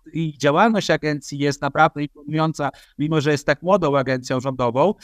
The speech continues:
że warto, że kto jeszcze nie usłyszał, tak jak wspominałeś, warto, żeby wejść sobie na stronę nawa gov p l i sprawdzić, jakie możliwości, e, mamy właśnie i możemy z nich korzystać, e, w wyniku działania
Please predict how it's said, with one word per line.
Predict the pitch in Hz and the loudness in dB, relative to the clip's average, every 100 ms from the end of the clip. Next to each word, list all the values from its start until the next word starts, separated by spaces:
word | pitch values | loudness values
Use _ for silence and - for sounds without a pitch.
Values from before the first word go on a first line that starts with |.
| - _ | -20 _
że | 131 143 156 156 151 | -2 2 2 2 2
warto, | 175 165 196 | 2 0 -2
że | 170 175 - 160 151 | -2 -4 -6 -20 -20
kto | _ 190 | _ 2
jeszcze | 185 - 175 | 2 0 0
nie | 165 | 0
usłyszał, | 151 190 185 165 | -2 -2 0 0
tak | 160 | -2
jak | 151 | -6
wspominałeś, | - 151 147 170 170 143 | -6 -8 2 2 2 0
warto, | 165 165 | 0 0
żeby | 147 147 | -2 -2
wejść | 160 156 | -2 -2
sobie | 151 139 | -4 -2
na | 135 | -2
stronę | - 180 165 147 _ _ | 0 2 2 -2 _ _
nawa | 156 165 156 | 0 2 2
gov | 160 139 | 0 -2
p | 151 | 2
l | 165 | 2
i | 156 | 0
sprawdzić, | - 160 165 - 147 | -4 0 0 0 -2
jakie | 160 160 156 | -2 -2 -4
możliwości, | 143 - 131 147 - 143 139 143 _ | -6 -6 -4 -4 -4 -4 -4 -8 _
e, | - 131 | -6 0
mamy | 160 165 139 | 2 2 0
właśnie | 139 143 - 143 | 0 -2 -2 -2
i | |
możemy | 143 131 160 156 | -2 0 0 0
z | - | -6
nich | 143 | -6
korzystać, | 143 123 147 - 139 131 - | -4 -4 -4 0 -2 -2 -4
e, | |
w | 131 123 123 120 120 | -4 -2 -4 -4 -8
wyniku | - 156 - 147 | -8 -8 -4 -6
działania | 120 123 131 139 139 | -2 0 0 0 -2